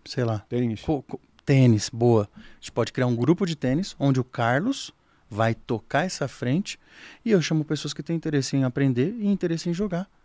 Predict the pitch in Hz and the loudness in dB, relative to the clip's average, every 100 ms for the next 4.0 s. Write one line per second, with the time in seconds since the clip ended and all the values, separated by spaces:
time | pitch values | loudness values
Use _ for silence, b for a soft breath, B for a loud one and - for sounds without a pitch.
0 | _ 113 120 139 - 170 165 - 156 147 | _ -4 -2 -2 -4 -6 -8 -6 -6 -6
1 | - 151 - 151 160 - 139 151 180 - | -4 -4 -4 -8 -8 -8 -6 -4 -6 -4
2 | 180 - 185 156 113 131 170 175 - 135 | -4 0 2 2 2 0 -2 -2 -2 -2
3 | 123 120 - 131 127 113 113 - - | -2 -4 -2 0 2 2 0 -2 -12